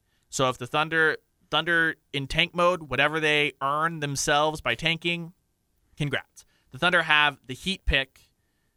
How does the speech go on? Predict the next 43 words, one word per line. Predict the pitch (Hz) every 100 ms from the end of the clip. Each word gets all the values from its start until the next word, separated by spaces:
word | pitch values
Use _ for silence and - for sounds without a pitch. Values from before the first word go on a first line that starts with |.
| _ _ _ _
They've | 139 139
got | 147 131 -
the | - 117
Warriors, | 131 165 175 175 180 180 - -
which | 131 131
is, | 127 123 123
again, | 120 127 123 -
a, | 110
a | 110 113
protected | 127 - 135 - 127
one | 117 113 110
through | 107
twenty. | 98 - 160 160 160 165 _ _ -
So | 139 123
if, | 120
if | 127 -
the | 131
Warriors | 156 170 151
are | 135
picking | 147 - 131
one | 123 127
through | 127
twenty, | 120 123 117
that | 113 110
will | 117
convey | - 113 107 113 110
as | - 107
two | - - 113
second | - 107 - -
rounders. | 104 101 101 98
And | 117
I'm | 113 117
sorry, | 156 151 156 156
I'm | 123 127
not | 123 -
keeping | 120 110
track | - 107 107
of |
the | 104
second | - 113 -
rounders. | 113 113 113 - -
And | 151
also, | 196 202 - 180